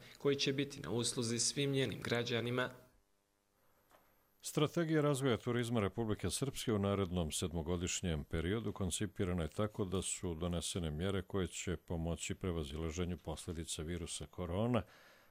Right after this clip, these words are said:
Speaker 2: u ovom važnom privrednom sektoru. Rečeno je ovo na radionici konsultacije sa organizacijama civilnog društva na izradi akcionog plana za implementaciju strategije razvoja turizma do dvije hiljade dvadeset sedme godine, koja je održana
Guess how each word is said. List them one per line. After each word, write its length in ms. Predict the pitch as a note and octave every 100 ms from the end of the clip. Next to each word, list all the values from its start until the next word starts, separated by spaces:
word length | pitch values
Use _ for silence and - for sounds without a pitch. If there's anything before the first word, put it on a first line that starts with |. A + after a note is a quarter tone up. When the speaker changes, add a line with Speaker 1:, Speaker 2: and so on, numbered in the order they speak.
| -
Speaker 2:
u 120 | A2+
ovom 220 | C3+ G2+
važnom 440 | F2+ G2+ F#2 F2+
privrednom 580 | D2 F#2 E2 E2+ D#2 E2
sektoru. 600 | - - D2+ - - D#2 A2 - - - - - - -
Rečeno 380 | A2+ A2 - A#2+
je 60 | A#2
ovo 140 | A2+
na 140 | A2+
radionici 680 | G#2 G2+ G#2 G#2+ G#2+ - G2
konsultacije 760 | - F2+ - F2 F#2+ F2 - E2+
sa 180 | - F2
organizacijama 800 | D#2+ E2 D2+ F2 E2 - D#2+ D2+
civilnog 460 | - E2 D#2 C#2
društva 440 | D#2 G#2 B2 - A2
na 160 | F2
izradi 360 | F#2 F#2+ E2 E2
akcionog 440 | D#2+ - D#2+ C#2+
plana 340 | - G2 G2+ E2+
za 160 | F2+
implementaciju 760 | F#2+ F#2+ E2+ D#2 D#2+ D#2+ - F2+
strategije 600 | - D2 - E2 E2 D#2
razvoja 400 | D2 D#2 E2 D#2+
turizma 580 | - D2+ E2 F2+ F#2+ F2+ - - - -
do 120 | G#2
dvije 260 | F2+ D#2+ D#2+
hiljade 400 | - E2 D2+ D#2+
dvadeset 640 | - D#2 D2+ D2+ - E2
sedme 340 | - D#2+ C#2 C#2
godine, 340 | E2+ C3 A2+
koja 220 | F#2+ F#2+
je 80 | F#2
održana 600 | D#2 D#2 D#2 D#2+ D#2+ D#2